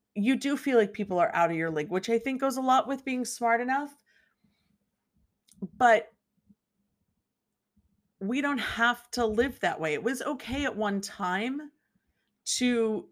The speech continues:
do the responsible thing and do the thing that was smartest for us. But at some point we get to have fun too, and we get to do the fun things or the things that might just move us ahead and we don't realize it 'cause we don't see it that way.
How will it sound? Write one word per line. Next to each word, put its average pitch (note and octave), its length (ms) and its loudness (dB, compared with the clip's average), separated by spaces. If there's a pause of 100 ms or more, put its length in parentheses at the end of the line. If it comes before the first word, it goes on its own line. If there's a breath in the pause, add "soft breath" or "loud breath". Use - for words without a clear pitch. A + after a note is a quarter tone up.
do A3 240 0
the G#3+ 140 2
responsible G3 680 0
thing A3+ 520 -2 (840)
and G3 200 2
do G#3+ 200 0
the G#3 140 8
thing G3+ 260 0
that E3+ 100 -2
was F#3+ 160 -2
smartest F3+ 480 0
for C4+ 140 0
us. C#4+ 520 -2 (720)
But B3 120 4
at A#3+ 120 -2
some C4 200 2
point B3 260 -2
we A#3 100 2
get A3 220 4
to A3+ 100 -2
have F#3+ 180 -2
fun F3 380 -2
too, D#3 540 0 (100)
and F#3 160 -2
we F#3+ 80 0
get F#3+ 240 -2
to F#3+ 120 -4
do F3+ 200 -2
the E3 140 -2
fun G#3+ 360 2
things D#3+ 680 -4 (540 soft breath)
or G3 200 4
the F#3+ 180 2
things G#3+ 440 -2
that - 200 -6
might A#3 280 -2
just - 240 -2
move G#3+ 180 0
us F#3+ 140 -2
ahead F#3+ 280 0
and F3 140 -4
we E3+ 120 -4
don't D#3+ 240 -4
realize D#3 460 0
it - 140 -14
'cause - 160 -14
we D#3+ 120 -2
don't - 200 -8
see - 260 -6
it - 140 -10
that - 200 -8
way. - 340 -8